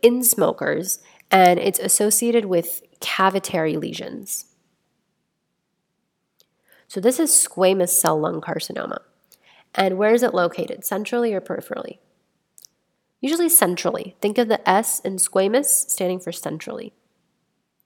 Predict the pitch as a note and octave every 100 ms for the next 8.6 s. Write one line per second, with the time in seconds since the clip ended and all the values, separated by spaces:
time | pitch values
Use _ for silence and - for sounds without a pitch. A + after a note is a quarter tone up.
0 | _ _ _ _ _ _ _ _ - F#3+
1 | F#3+ E3+ E3+ E3 E3 - - - - -
2 | F#3 E3 - F#3+ F3 E3 F#3+ E3+ - G3
3 | - - - E3+ E3+ E3 - - - D#3+
4 | - G3+ G3+ A#3+ A#3+ A#3+ A3 - - -
5 | - - - - - - - - _ -
6 | G3 F#3 - - - _ G3+ A3 A#3+ D4
7 | D4 B3+ - A3+ G#3+ - G3 G3 F#3+ F#3
8 | - E3+ F3 F3+ A#3 C#4